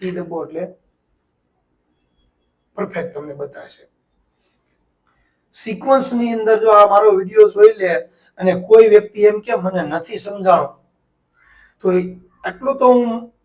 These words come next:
તમને કહી શકું કે એને પૂરો દિલથી વીડિયો જોયો નથી, ધ્યાન આપ્યું નથી. બાકી નો સમજાય ને, એકદમ પહેલા દિવસની અંદર એ જો આ વસ્તુ એને કરી નાખી હોય ને, તો એ આરામથી શીખી જાય.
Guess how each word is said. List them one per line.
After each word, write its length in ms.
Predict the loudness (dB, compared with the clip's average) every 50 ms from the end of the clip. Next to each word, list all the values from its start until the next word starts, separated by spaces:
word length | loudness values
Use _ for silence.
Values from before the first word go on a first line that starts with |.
| _ _
તમને 240 | -10 -8 -4 -4 -4
કહી 240 | -2 -2 -4 -4
શકું 560 | -2 -2 -2 -2 -2 -8 -12 -14 -16 -20 -20 _ _ -20 _ _
કે 100 | _ -4
એને 180 | -4 -2 -2 -4
પૂરો 340 | -4 -4 -4 4 6 6 6
દિલથી 500 | 4 0 -6 -8 -8 -8 -8 -8 -8 -8
વીડિયો 360 | -10 -12 -8 -6 -2 -2 -2
જોયો 340 | -2 -2 -4 4 4 4 4
નથી, 340 | 4 -2 -10 _ -16 -18 -18
ધ્યાન 300 | -16 -12 -10 -10 -8 -8
આપ્યું 320 | -8 -10 -12 -14 -20 -20
નથી. 280 | -20 -20 _ _ _ _ _ _ _ _ _ _ _ _ _ _ _ _ _ _ _ _ _ _ _ _ _ _ _ _ _ _ _ -20 _ -20 -20 _ _ _ _ _ _
બાકી 260 | -8 -8 -8 -8 -12
નો 280 | -12 -8 -6 -4 -4 -4
સમજાય 380 | -6 -8 -10 -4 -2 -2 -2 -2
ને, 100 | -4 -8
એકદમ 680 | -12 -2 2 2 2 2 0 _ -8 -6 -6 -6 -6 -10 -16 _ _ _ _ _ _ _ _ _ -8
પહેલા 240 | -4 0 2 2 2
દિવસની 520 | 2 0 2 2 2 2 0 -6 -8 -8
અંદર 220 | -8 -8 -4 0 0
એ 140 | 0 0 2
જો 80 | 2
આ 140 | 2 2 2
વસ્તુ 320 | 0 -4 -12 -16 _ -6
એને 200 | -6 -6 -6 -8
કરી 200 | -14 _ -18 -14
નાખી 260 | -12 -12 -14 -12 _ -8
હોય 160 | -8 -8 -8
ને, 140 | -10 _ _ _ _ _ _ _ _ _ _ _ _
તો 100 | -10 -8
એ 40 | -8
આરામથી 440 | -8 -8 -10 -12 -12 -16 _ -20 -20
શીખી 320 | -20 -20 -20 _ _ -20
જાય. 200 | -20 -20 _ _